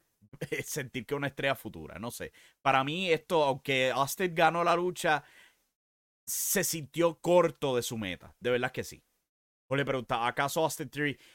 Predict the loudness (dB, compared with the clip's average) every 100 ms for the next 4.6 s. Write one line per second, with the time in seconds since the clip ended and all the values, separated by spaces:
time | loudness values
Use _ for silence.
0 | -8 -2 0 0 0 -4 -4 -6 -8 -6
1 | -6 -4 -4 -2 -4 -2 -4 -4 -10 -18
2 | -20 _ _ _ _ _ -12 -10 -10 -10
3 | -8 -4 -2 -2 -4 -6 -8 -8 -10 -10
4 | -6 -6 -6 -8 -8